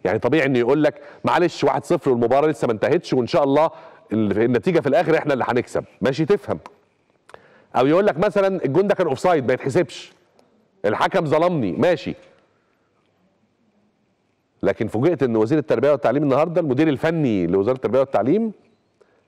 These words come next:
رد وقال: "شاومينج مش في دماغي". مش فاهمها. يعني إيه يا ريس؟ يعني إيه يا معالي الوزير شاومينج مش في دماغك؟ ب-، بمعنى إيه؟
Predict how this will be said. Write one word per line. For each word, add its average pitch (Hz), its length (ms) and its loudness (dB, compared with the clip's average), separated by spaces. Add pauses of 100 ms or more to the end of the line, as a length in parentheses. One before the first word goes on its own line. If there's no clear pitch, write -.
(180)
رد 135 200 0
وقال: 175 480 2 (920)
"شاومينج 143 440 0
مش 120 160 -2
في 117 80 -2
دماغي". 98 360 -2 (2500)
مش 82 180 -8
فاهمها. 80 380 -6 (440)
يعني 135 220 -2
إيه 104 140 0
يا 92 80 2
ريس؟ - 480 -6
يعني 67 200 -4
إيه 101 140 0
يا 92 40 2
معالي 82 220 -2
الوزير 78 400 -2
شاومينج 82 400 -4
مش 76 140 -6
في 73 80 -6
دماغك؟ - 420 -8 (420)
ب-، 76 220 -6
بمعنى 87 300 -2
إيه؟ 73 200 -6